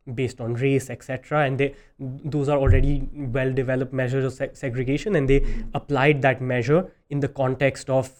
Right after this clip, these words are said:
uh, in the context of online news.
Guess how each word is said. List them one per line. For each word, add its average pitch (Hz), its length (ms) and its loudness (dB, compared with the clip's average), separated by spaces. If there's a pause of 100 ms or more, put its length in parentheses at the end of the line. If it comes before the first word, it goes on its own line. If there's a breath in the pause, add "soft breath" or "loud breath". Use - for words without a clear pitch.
(220)
uh, 117 360 -4 (880 soft breath)
in 147 140 0
the 143 80 2
context 131 420 0
of 135 160 -4
online 123 420 0
news. 120 320 -2